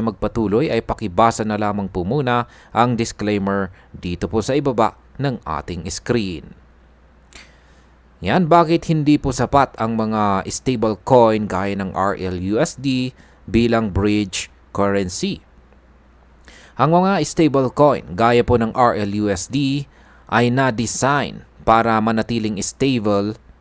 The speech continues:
ang kanilang value or hindi po nagbabago ang kanilang halaga.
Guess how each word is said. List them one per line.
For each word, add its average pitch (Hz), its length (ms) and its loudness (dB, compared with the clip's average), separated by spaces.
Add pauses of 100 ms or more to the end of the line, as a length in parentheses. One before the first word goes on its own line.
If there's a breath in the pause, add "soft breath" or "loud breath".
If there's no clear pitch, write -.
(120)
ang 101 160 -2
kanilang 95 560 -2 (180 soft breath)
value 87 480 0
or 95 300 -4
hindi 117 240 -2
po 120 80 0
nagbabago 107 640 0
ang 98 160 0
kanilang 95 480 -6
halaga. 87 400 -6